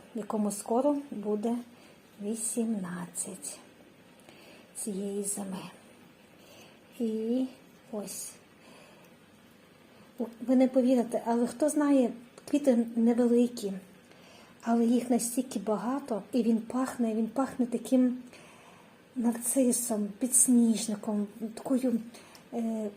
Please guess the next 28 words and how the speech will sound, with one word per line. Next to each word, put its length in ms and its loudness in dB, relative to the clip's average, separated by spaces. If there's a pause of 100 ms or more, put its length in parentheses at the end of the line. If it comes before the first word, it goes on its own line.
(120)
весною, 680 4
знаєте. 480 -2 (1800)
Ось 240 -10
так. 180 -14 (720)
І 60 -4
він 240 2
відквітне, 600 0
і 140 2
я 140 2
вже 200 0
буду 400 -2
змушена 520 0
його 320 0
пересадити, 720 0
бо 100 0
то 180 -2
вже 140 -2
нема 380 0
куди 240 -6
тягнути, 600 -4 (680)
бо 60 -6
там 300 2
у 80 4
нас 440 0 (560)
повний 640 4 (220)
горщ-, 400 -6
горщик 680 -2 (680)
коріння. 680 -2